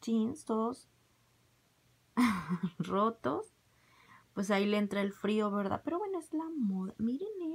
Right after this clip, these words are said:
estos zapatos, todos abiertos.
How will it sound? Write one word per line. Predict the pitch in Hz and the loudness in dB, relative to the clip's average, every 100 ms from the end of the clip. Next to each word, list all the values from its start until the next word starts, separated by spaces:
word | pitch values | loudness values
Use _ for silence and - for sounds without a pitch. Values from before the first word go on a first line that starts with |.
| 370 | -6
estos | - - - 466 | -10 -20 -8 -8
zapatos, | 480 - 302 _ 220 214 240 _ _ - 254 226 208 196 208 - | -6 -8 -10 _ -8 -6 -8 _ _ -8 -6 -6 -6 -8 -12 -12
todos | 220 269 381 - | -10 -10 -10 -8
abiertos. | 311 - 214 202 196 196 _ - 349 466 | -8 -8 -8 -6 -6 -10 _ -12 -10 -12